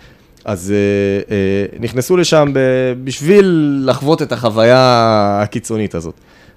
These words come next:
ואתה רואה שם אנשים שכל יום במשך חמישה, שישה ימים בשבוע מתאמנים על, על לא מאה, מאה ועשר אחוז.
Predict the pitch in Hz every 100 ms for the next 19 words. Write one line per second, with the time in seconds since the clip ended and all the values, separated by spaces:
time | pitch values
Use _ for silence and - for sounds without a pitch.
0 | - 98 107 131 135 117 113 101 131 120
1 | 117 107 _ _ _ _ 131 131 135 117
2 | 117 120 107 107 - 104 - 110 104 107
3 | 104 95 90 117 135 104 101 123 120 98
4 | - 92 92 85 - 98 127 127 98 90
5 | - 110 110 110 117 120 95 85 90 110